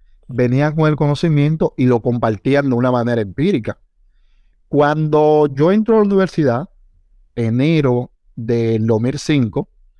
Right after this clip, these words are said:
eh, ya yo soy pra-, instructor de primeros auxilios básicos, instructor de lo que le equivaldría a un,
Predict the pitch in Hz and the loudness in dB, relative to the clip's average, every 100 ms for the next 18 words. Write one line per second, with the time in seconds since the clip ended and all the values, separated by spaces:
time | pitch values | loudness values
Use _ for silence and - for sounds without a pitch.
0 | _ _ _ _ - 120 117 117 113 107 | _ _ _ _ -4 -2 0 -2 -2 -2
1 | 104 104 - _ _ _ - 117 120 131 | -4 -6 -12 _ _ _ -8 0 0 0
2 | 151 - 143 156 165 131 113 117 110 107 | -2 0 0 0 0 -2 -2 -4 -4 -6
3 | 92 110 123 117 123 127 123 117 135 143 | -4 -4 -2 -2 -2 -2 -2 -4 -2 0
4 | 139 135 127 131 151 143 _ _ _ 123 | 2 0 -2 -6 -6 -6 _ _ _ -4
5 | 120 120 120 - 120 131 139 139 135 - | -2 0 -2 0 0 2 2 0 -2 -2
6 | 131 135 135 131 131 127 123 127 120 113 | 0 0 0 -2 -2 -4 -2 -2 -2 -2
7 | 117 127 135 127 - 123 117 120 127 131 | 0 0 2 0 -2 -2 -2 0 -2 -2
8 | 131 123 110 107 | -2 -4 -4 -8